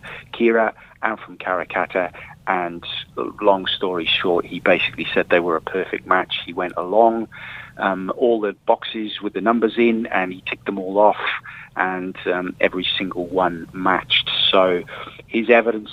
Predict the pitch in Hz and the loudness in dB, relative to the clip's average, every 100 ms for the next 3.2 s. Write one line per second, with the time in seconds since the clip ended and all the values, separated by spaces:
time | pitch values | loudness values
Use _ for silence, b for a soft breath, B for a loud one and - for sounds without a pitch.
0 | - 117 110 110 107 156 156 - - - | -8 2 4 6 6 2 -2 -6 -6 -4
1 | 107 107 101 101 104 98 107 104 101 101 | 2 2 2 -8 -4 -2 2 2 4 0
2 | - - 101 95 90 - - 107 117 117 | 0 -2 -4 -4 -8 -18 -6 -2 0 6
3 | 110 101 | 6 6